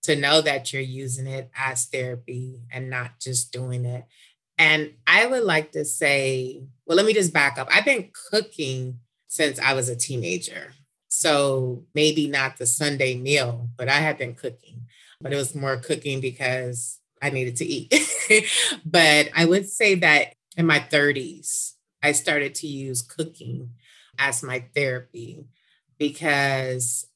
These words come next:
I realized that there were certain dishes that I really liked. And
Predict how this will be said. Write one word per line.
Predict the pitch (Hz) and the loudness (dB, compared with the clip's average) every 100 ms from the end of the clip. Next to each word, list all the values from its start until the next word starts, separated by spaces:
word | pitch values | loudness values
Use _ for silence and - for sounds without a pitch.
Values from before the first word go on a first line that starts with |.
| - | 2
I | 151 | 4
realized | 143 156 151 139 139 127 | 6 4 4 4 2 2
that | 139 135 | -2 -4
there | - 151 | 2 4
were | 151 147 | 4 2
certain | - - 147 147 131 143 | 0 0 0 0 -2 -8
dishes | 139 139 131 - 131 120 | -6 -6 -4 -4 -6 -8
that | 135 123 120 | -8 -10 -8
I | 135 139 139 135 143 - | -4 -2 -2 -4 -8 -12
really | 135 131 127 123 139 | -6 -4 -4 -6 -8
liked. | 143 123 135 185 - - _ | -8 -8 -8 -12 -18 -20 _
And | 147 151 143 143 135 135 | 2 4 4 4 0 -2